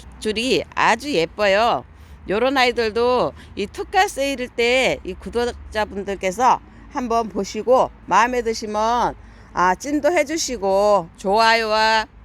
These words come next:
어, 구독을 한 번씩 눌러주셨으면 감사하겠고요. 여기는 아주 특가 세일로 하는 이 시흥시에 있는 금호동에 있는 금밭이에요. 어떤 금이든 다 있으니까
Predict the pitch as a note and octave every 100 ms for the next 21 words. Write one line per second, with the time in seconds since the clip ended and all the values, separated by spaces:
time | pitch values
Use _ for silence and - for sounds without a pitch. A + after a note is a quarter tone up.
0 | - - - F#3+ G3 F#3 - - G#3+ A#3
1 | G#3 G#3+ A#3+ C#4 C#4 C#4 C#4 G#3+ G#3 A3+
2 | F3 - F#3+ A3 G3+ G3+ G#3 G3 G3 G#3
3 | G3+ G#3 G#3 - G3+ G3+ G#3 G3 G#3 A3
4 | D#3 - - - - - A3 C4+ D#4 D4
5 | D4 D4 D4 F#3+ C3 - _ - F3 A#3+
6 | F4 D4+ D#4 A#3+ G#3 - - F4+ F4 D4+
7 | D4 C#4 B3+ A#3+ A#3+ B3+ B3 D#3 - _
8 | _ - A3+ A3 E4+ F4+ F4+ E4+ B3 A3+
9 | G#3+ A#3 A#3 C4 C4 A3+ F#3+ F#3+ A3+ F#3+
10 | - - - - A3 C#4+ B3 - F3+ -
11 | B3+ G#3+ G#3 B3 C#3 - _ _ _ -
12 | F3+ - D#4 D#4+ D4 C#4 B3 C4+ B3+ F3
13 | G#3 A3+ A3+ - B3 C4+ C4+